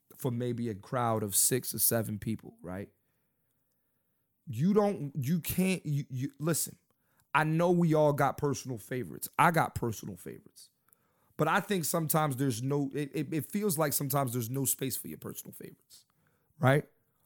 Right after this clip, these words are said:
But that's false. But that's false. There is space. Now, I, 'cause my thing is this.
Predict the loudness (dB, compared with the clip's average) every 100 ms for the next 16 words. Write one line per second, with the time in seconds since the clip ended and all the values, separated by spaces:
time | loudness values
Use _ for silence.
0 | _ _ _ _ _ _ _ _ _ 0
1 | 2 0 -2 -4 -6 -12 -20 -20 _ _
2 | _ _ _ _ 0 4 4 4 0 -6
3 | -16 -20 _ _ _ _ _ _ _ _
4 | 2 6 4 2 -6 -12 -14 -20 _ _
5 | _ _ _ _ _ _ _ _ _ _
6 | _ 0 8 10 10 4 -10 _ -20 _
7 | -8 -2 0 2 0 _ 0 0 0 0
8 | 0 0 0 -2 -4